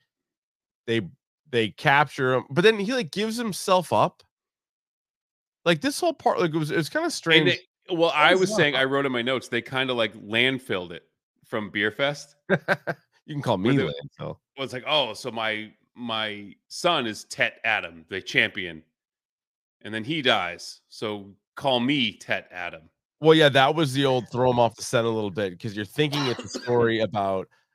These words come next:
Speaker 1: a kid who saw his dad die, but it's actually the other way around. It's a dad who saw his kid go.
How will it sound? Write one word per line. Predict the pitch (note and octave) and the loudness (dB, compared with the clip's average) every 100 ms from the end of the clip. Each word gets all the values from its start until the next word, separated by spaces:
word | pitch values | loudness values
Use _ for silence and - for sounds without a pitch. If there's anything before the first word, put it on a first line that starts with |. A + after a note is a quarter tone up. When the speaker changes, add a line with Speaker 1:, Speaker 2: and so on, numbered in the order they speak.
| - | -12
Speaker 1:
a | A#2 | -10
kid | - C#3 B2+ A#2+ | -2 2 2 0
who | |
saw | G#2 A#2 G#2 | -2 0 0
his | F#2+ | -2
dad | - A#2 A2+ A2+ F2 | 0 2 2 0 -2
die, | F#2 F2+ F2+ F#2 | -4 -4 -4 -4
but | G2 | -4
it's | - | -2
actually | A2 A2 | -2 -4
the | G#2 - | -10 -2
other | A#2+ A2+ | -2 -2
way | G#2 G#2+ F#2+ | -2 -2 0
around. | F2+ F2+ F#2 F2 F2+ | -2 -2 -2 -2 -6
It's | E2+ | -8
a | F2+ | -12
dad | D2 G2+ G2 F#2+ | -6 -2 -2 -2
who | |
saw | E2+ F#2+ E2+ | -6 -6 -6
his | D#2 | -8
kid | - B2 A2 F2 | -6 -4 -4 -6
go. | D2+ C2 B1+ | -12 -10 -12